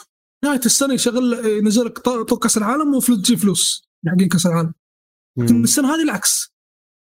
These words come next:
Speaker 1: أنت لازم من البداية تشتغل. لازم، يعني، بعد كأس العالم على طول لازم تعمون اللعبة ويكملون، عشان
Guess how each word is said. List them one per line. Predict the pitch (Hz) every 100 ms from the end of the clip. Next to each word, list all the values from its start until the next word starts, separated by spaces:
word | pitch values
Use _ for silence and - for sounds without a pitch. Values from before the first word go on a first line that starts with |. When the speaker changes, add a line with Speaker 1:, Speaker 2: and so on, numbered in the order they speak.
| 185
Speaker 1:
أنت | 214
لازم | 254 226 240
من |
البداية | 214 196 262
تشتغل. | - - 196 175 - -
لازم، | 240 220 226 - _ -
يعني، | 196 202 220 247
بعد | 185 190 202
كأس | -
العالم | 233 247
على | 247
طول | 247 233 214
لازم | 226 196 208 202 _ _ _ -
تعمون | 220 226 220
اللعبة | 202 214 185 185
ويكملون، | 180 190 202 214 190 -
عشان | 180 214